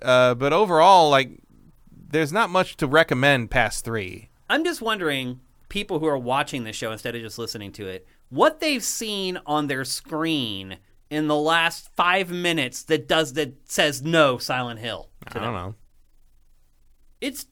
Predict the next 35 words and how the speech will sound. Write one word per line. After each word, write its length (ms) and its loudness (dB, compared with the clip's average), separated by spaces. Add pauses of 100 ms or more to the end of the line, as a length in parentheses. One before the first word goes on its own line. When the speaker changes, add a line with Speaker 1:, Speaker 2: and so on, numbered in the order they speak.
(120)
Speaker 2:
I 100 -2
can't 360 -8
think 240 -4
of 100 -2
another 240 0
developer 460 -2
better 380 -2
suited 360 -4
for 140 -10
Silent 360 -4
Hill. 180 -18 (1040)
Speaker 1:
I 60 -14
Speaker 2:
I 40 -6
Speaker 1:
mean, 100 2
Speaker 2:
really 180 -2
can't. 300 -4
Speaker 1:
I 80 -4
don't 100 -6
know. 220 -8
Like, 180 -8
The 80 -6
Medium 460 -4
certainly 360 -6
felt 260 -4
like 180 -6
it 80 -10
could 140 -2
have 100 -2
been 160 -2
a 40 -4
sideways 560 -2
Silent 300 -2
Hill 140 -2
game. 340 -8
Speaker 2:
Right. 340 0